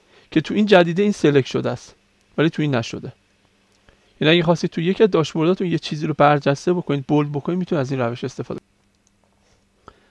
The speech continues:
نکته بعدی توی تب لیاوته. اینجا می‌تونید انتخاب کنید بالا صفحه صفحاتتون چه شکلی باشه. الان به این صورت کپشن باکسه، می‌تونه به صورت نامبر باشه،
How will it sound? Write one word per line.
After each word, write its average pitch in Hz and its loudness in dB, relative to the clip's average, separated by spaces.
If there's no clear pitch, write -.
نکته 269 0
بعدی 196 2
توی 214 -4
تب 202 -2
لیاوته. 135 -2
اینجا 190 2
می‌تونید 247 -2
انتخاب 190 0
کنید 226 -2
بالا 151 4
صفحه 147 -2
صفحاتتون 156 -2
چه 165 -4
شکلی 131 -4
باشه. - -10
الان 180 4
به 180 0
این 190 0
صورت 143 -2
کپشن 135 -2
باکسه، 151 -6
می‌تونه 160 -6
به - -12
صورت 180 -8
نامبر 135 0
باشه، 135 -6